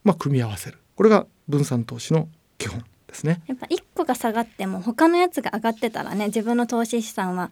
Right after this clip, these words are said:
Speaker 2: マイナスにならない、プラスのままっていうところがあるかなと思うので、卵は一つのカゴに盛るなんですよね。
Speaker 1: うんうんうん。
Speaker 2: うん。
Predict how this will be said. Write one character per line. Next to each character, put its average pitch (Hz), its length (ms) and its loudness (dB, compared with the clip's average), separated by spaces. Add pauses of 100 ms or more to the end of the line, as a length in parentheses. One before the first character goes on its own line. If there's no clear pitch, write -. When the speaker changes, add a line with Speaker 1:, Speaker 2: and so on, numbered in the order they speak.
(140)
Speaker 2:
マ 220 120 0
イ 226 40 4
ナ 220 80 2
ス 220 60 -6
に 233 80 0
な 214 140 -2
ら 220 80 2
な 196 120 -2
い、 185 80 -4
プ 208 120 -8
ラ 202 80 -4
ス 220 100 -10
の 202 100 -2
ま 202 140 -2
ま 247 120 2
っ 262 40 -6
て 202 120 -6
い 185 40 -2
う 180 60 -6
と 190 80 -10
こ 190 100 -8
ろ 180 120 -6
が - 160 -12 (200)
あ 214 80 -4
る 190 80 -6
か 196 140 -6
な 196 160 -6
と 190 100 -8
思 190 100 -6
う 196 60 -8
の 190 80 -8
で、 196 180 -12
卵 254 280 4
は 196 80 2
一 226 180 -2
つ 208 80 -10
の 185 80 -6
カ - 140 -6
ゴ 208 100 -2
に 208 80 -2
盛 208 240 -2
る - 60 -2
な - 80 -12
ん - 40 -12
で 190 80 -12
す - 140 -16
よ - 80 -16
ね。 220 140 -2
Speaker 1:
う 190 40 8
ん 190 40 10
う - 20 12
ん 127 160 4
う 135 60 -2
ん。 117 240 -6
Speaker 2:
う 226 60 -2
ん。 196 220 -8